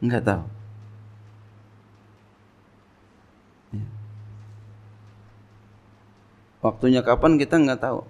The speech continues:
Nanti diberikan hadiah. Lihat kita nih malam Lailatul Qadar. Apakah kita tahu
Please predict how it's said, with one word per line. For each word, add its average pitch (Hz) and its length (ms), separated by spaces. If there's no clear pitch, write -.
Nanti 120 320
diberikan 113 480
hadiah. 104 480
Lihat 139 320
kita 135 240
nih 127 80
malam 120 400
Lailatul 113 480
Qadar. 104 400
Apakah 143 400
kita 156 320
tahu 185 400